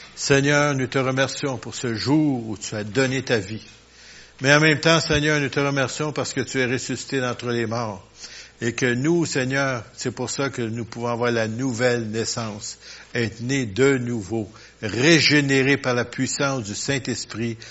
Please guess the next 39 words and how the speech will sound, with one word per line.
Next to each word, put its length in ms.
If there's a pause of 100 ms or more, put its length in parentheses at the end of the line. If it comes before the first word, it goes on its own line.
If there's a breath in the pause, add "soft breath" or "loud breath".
(280 loud breath)
à 140
cause, 600 (200)
Seigneur, 240
de 60
cette 240
journée 400
merveilleuse 760 (280 loud breath)
où 100
tu 180
es 60
sorti 400
vivant 480
du 160
tombeau. 420 (420 loud breath)
Seigneur, 600 (300 loud breath)
puisses-tu 800
nous 240
aider 360 (120)
à 120
marcher 360
dans 120
la 60
nouveauté 480
de 100
vie 280 (340 loud breath)
et 80
que 120
nous 180
puissions 500
être 100
des 260
témoins 460
fidèles 880 (340 loud breath)
de 120
ta 280
résurrection 880
autour 300
de 120
nous 240